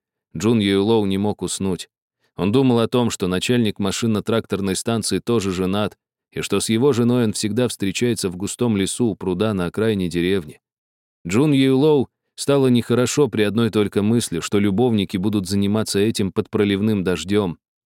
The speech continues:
С годами он выработал привычку прятать такие мысли подальше и не возвращаться к ним. На следующий день у Джун Юй Лоу поднялась высокая температура. Пока он болел, жена целыми днями дежурила у его постели,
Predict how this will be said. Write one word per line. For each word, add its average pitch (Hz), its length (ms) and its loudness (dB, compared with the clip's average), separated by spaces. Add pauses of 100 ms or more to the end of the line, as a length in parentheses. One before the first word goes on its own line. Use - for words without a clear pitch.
(200)
С 82 120 -8
годами 101 440 0
он 92 140 -2
выработал 95 480 0
привычку 101 500 -4
прятать 107 420 -2
такие 98 320 -4
мысли 101 300 -4
подальше 92 560 -4 (380)
и 113 120 2
не 123 80 4
возвращаться 107 720 -2
к - 80 -16
ним. 69 240 -14 (640)
На 101 160 0
следующий 170 500 2
день 143 280 2
у 120 80 2
Джун 127 240 2
Юй 110 160 2
Лоу 120 300 2
поднялась 104 520 0
высокая 98 460 -2
температура. 87 680 -4 (360)
Пока 120 300 0
он 123 160 2
болел, 113 420 2 (200)
жена 101 300 -2
целыми 107 380 0
днями 107 320 0
дежурила 101 560 0
у 92 120 0
его 92 240 0
постели, 98 600 -2